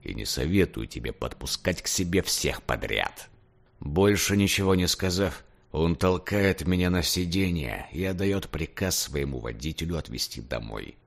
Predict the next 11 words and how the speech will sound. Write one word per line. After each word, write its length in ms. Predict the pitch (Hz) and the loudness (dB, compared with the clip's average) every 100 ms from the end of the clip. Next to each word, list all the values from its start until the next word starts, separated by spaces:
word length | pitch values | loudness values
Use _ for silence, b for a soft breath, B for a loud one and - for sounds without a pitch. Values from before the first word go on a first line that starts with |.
| _ _ - | _ _ -6
захлопывая 760 | 71 73 - 73 60 52 50 | -4 -4 -4 -6 -6 -6 -6
дверь 420 | - 65 80 - - _ - | -6 -4 -4 -4 -8 _ -12
и 100 | 80 | -8
уходит 480 | 76 - 65 - 58 | -6 -6 -6 -8 -8
обратно. 460 | 57 55 - - - _ _ b b b b b | -8 -8 -10 -14 -14 _ _ b b b b b
А 140 | - | -4
я 180 | 57 50 | 0 -2
всю 240 | - - 62 | -4 -6 -6
дорогу 500 | 55 58 55 - 57 | -4 -4 -6 -8 -10
до 200 | - - | -10 -6
дома 420 | 87 101 95 90 | -2 0 0 -2